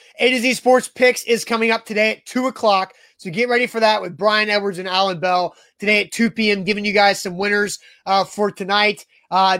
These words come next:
I'm gonna make sure I watch that for sure. And don't forget this promo code today, and this is only for today. If you download the app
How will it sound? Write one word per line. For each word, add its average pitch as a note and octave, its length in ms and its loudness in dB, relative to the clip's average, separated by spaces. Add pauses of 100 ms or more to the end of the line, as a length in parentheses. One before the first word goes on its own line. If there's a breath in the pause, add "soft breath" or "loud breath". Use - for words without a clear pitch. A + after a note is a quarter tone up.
(120)
I'm G#3+ 240 -2
gonna G3+ 140 -2
make G#3 160 -2
sure G#3 160 0
I - 20 4
watch F#3 300 0
that G3 240 -2
for F3 80 -16
sure. G3 480 -4 (200 soft breath)
And F#3+ 140 -6
don't A#3 220 2
forget A#3 400 0
this A3 400 0 (100)
promo B3+ 460 2
code B3 400 0
today, B3 540 0 (380)
and F#3 140 -14
this G3+ 140 -10
is F#3+ 180 -8
only B3+ 440 0
for B3+ 520 2 (320)
today. A3 460 2
If F#3 160 -8
you G3+ 100 -6
download B3+ 800 2
the C#4 180 2
app G3+ 280 2